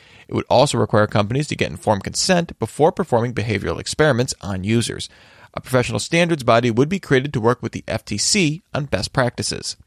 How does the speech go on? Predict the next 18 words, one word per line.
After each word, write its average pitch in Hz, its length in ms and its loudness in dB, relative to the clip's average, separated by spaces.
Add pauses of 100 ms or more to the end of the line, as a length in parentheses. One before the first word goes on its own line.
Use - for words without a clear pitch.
(2000)
In 110 120 -4
other 147 220 2
tech - 280 -2
legislation, 117 640 2
Senators 143 380 0
Cory 151 240 2
Booker 139 320 0
and 104 200 -2
Ron 107 240 0
Wyden 151 360 0
introduced 117 460 -2
the 113 140 -4
Algorithmic 135 640 0
Accountability 123 680 0
Act 101 240 0
in 101 120 -2
the 107 40 -4
Senate, 160 400 2